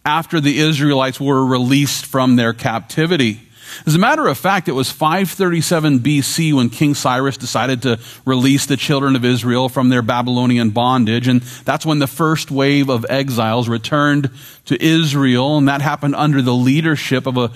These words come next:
a leader named Zerubbabel. And then it was about eighty years later when a second group returned to the land under the leadership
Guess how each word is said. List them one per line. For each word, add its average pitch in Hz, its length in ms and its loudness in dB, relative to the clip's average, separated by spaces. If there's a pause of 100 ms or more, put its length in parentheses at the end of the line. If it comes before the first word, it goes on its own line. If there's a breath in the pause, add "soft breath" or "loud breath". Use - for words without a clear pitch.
(220 loud breath)
a 131 80 0
leader 139 320 4
named 131 400 0
Zerubbabel. 123 840 0 (460 loud breath)
And 156 260 0
then 160 80 2
it 160 60 0
was 139 100 0
about 135 240 -2
eighty 151 280 2
years 143 460 2
later 127 600 0
when 127 140 2
a 117 40 0
second 165 480 -2
group 123 240 0
returned 123 440 0
to 120 60 0
the 120 80 0
land 117 320 0
under 123 200 0
the 113 100 -2
leadership 123 640 -2